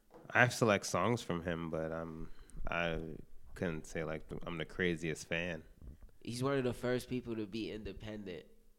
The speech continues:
Speaker 1: Oh, yeah, then I respect his business ethic.
Speaker 2: I feel like he's a mogul, too. He's a,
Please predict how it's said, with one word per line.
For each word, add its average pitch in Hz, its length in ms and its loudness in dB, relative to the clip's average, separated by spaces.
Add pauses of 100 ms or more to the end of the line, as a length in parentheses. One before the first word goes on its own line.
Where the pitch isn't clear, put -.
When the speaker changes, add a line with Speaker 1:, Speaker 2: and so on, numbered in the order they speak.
(1300)
Speaker 1:
Oh, 156 160 12
yeah, 92 100 12
then 90 220 6
I 92 140 8
respect 92 500 4
his 85 160 4
business 113 440 4
ethic. - 380 -4 (540)
Speaker 2:
I 127 80 2
feel 196 220 6
like 131 180 2
he's 131 180 0
a 120 80 -2
mogul, 113 420 -4
too. 131 280 -2
He's 110 280 0
a, 95 260 -4